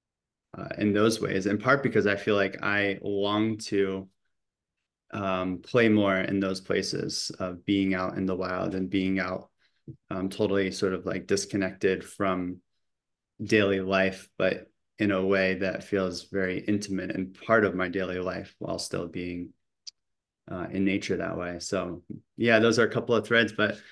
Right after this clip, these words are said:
I'm curious, Dom, how would you like to describe yourself in just a brief,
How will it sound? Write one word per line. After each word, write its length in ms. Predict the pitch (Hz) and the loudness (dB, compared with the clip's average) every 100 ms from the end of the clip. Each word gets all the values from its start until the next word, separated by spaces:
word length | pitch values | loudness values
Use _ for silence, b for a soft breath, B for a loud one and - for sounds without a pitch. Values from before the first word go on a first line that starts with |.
| B | B
I'm 100 | 101 | -6
curious, 300 | 101 131 113 | 4 6 6
Dom, 220 | - 113 104 | 4 2 2
how 180 | 120 | 2
would 160 | 120 104 | 2 2
you 260 | 113 117 113 | 0 2 2
like 200 | 107 104 | 0 -2
to 160 | 101 | -6
describe 480 | 98 - 101 95 95 | -6 -4 -2 -2 0
yourself 580 | 98 98 - 92 95 - | 0 0 -2 -4 -4 -6
in 120 | 92 | -6
just 180 | 95 - | -4 -6
a 60 | |
brief, 420 | 98 104 98 - | 0 0 0 -2